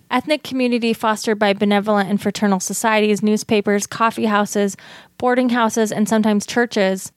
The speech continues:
was only temporary for many groups, given the booms and busts of the mining industry, which provided major employment for many. But there were these little communities, and inside they had their own sort of interpretations of all these things, including coffee houses and saloons.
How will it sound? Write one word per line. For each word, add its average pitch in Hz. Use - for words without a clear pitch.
was 233
only 262
temporary 226
for 214
many 208
groups, -
given 214
the 208
booms 208
and 196
busts 190
of 196
the 202
mining 196
industry, -
which -
provided 190
major 185
employment 190
for 185
many. 208
But 196
there 226
were 247
these 254
little 220
communities, 214
and 196
inside 208
they 208
had 196
their 208
own 208
sort 208
of 202
interpretations 202
of 190
all 180
these 185
things, 202
including 196
coffee 190
houses 185
and 180
saloons. 202